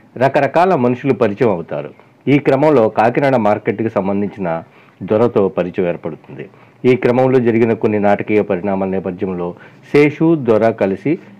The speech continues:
జైల్లో మరికొందరిని కలుపుకొని ఆ జైలు నుంచి తప్పించుకోవడానికి ఒక ముఠాగా ఏర్పడుతోంది జరుగుద్ది. ఇంతకీ వీరంతా జైలు నుంచి తప్పించుకోగలిగారా లేదా? ఈ మధ్యలో తప్పించుకోవడానికి వీరు ఎలాంటి ప్రయత్నాలు చేశారు?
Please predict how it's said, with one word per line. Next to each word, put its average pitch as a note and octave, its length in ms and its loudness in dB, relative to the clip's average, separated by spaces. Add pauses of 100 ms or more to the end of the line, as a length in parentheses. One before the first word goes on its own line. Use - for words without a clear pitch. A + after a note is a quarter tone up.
జైల్లో C3 600 4
మరికొందరిని A2+ 640 0
కలుపుకొని G#2 600 -2 (280)
ఆ G2+ 180 4
జైలు G#2+ 280 0
నుంచి A2+ 360 0
తప్పించుకోవడానికి G2+ 1200 -2 (240)
ఒక A2+ 140 -2
ముఠాగా F#2+ 480 -2
ఏర్పడుతోంది F2 640 -6
జరుగుద్ది. D#2 540 -10 (340)
ఇంతకీ C#3 460 2 (200)
వీరంతా C#3+ 420 2
జైలు B2+ 340 2
నుంచి C3 200 -2
తప్పించుకోగలిగారా A#2 1120 0 (380)
లేదా? G3+ 420 2 (200)
ఈ D3 60 4
మధ్యలో D#3+ 320 4
తప్పించుకోవడానికి C#3 880 0
వీరు A#2+ 360 4 (320)
ఎలాంటి B2+ 360 2
ప్రయత్నాలు G2+ 440 0
చేశారు? A2 480 0